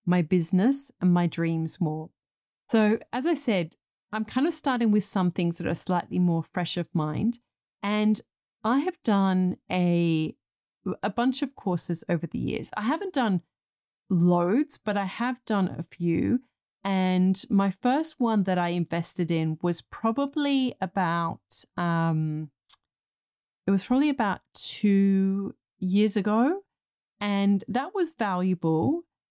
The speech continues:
but I've always had this, which is terrible as somebody who actually creates courses for other people, but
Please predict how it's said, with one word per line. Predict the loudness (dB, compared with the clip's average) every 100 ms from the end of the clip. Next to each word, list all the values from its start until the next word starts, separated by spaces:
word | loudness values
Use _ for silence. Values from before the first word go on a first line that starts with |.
| _ _ -4
but | -4 -4 _
I've | -6 -6 -2
always | 2 2 2
had | -2 -2 -2 -4
this, | -2 0 0 -4 -8 _ _ _
which | 0 0 2
is | 0
terrible | 2 2 0 -2
as | -2 -2
somebody | 0 0 0
who | -2
actually | -6 -6 -10
creates | -6 -4 -2 -4
courses | -10 -4 -4 -4 -4 -4 -4
for | -6
other | -6
people, | -4 -4 -4 -4
but | -4